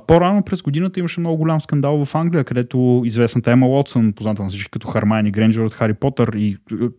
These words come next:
куп други гениални роли, а, на която всички е позната с, с супер благия си характер, винаги помага на доброволчески инициативи, какво ли още не.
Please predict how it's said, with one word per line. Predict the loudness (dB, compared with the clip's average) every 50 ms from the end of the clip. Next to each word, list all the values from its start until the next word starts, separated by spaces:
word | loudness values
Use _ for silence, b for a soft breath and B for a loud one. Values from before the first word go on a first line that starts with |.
| _ _ _ _ -2
куп | 2 2 2 2 2
други | 2 4 2 4 4 2 0 0 -2 -2
гениални | 2 4 4 4 4 4 4 4 4 4 4
роли, | 4 4 2 2 0 B B B B B B B B B B
а, | -2 0 2 2 2 0 0 _ -2 4
на | 4 4 4
която | 6 4 4 4 4
всички | 0 -6 -6 -2 -4
е | -4
позната | -2 0 0 2 2 2 0 -4
с, | -6 -6 -8
с | -8 -8 -4 -2 0 0 0
супер | 0 -2 -4 0 0 0
благия | 4 4 4 4 6 2 0
си | -2 -4
характер, | -6 0 0 0 0 0 0 0 0
винаги | 2 4 4 4 4 4 2 0 0 0
помага | 0 2 4 4 6 6 4 2 4
на | 4 4 4 4 2 2 0
доброволчески | 0 0 -2 0 0 2 2 2 2 0 -6 -2 2 4
инициативи, | 4 4 2 0 -6 -4 -4 -4 -4 -4
какво | -6 -8 _ 0 0 0
ли | 2
още | 0 -2 -4 -4 -4
не. | -2 -2 -2 -2 -4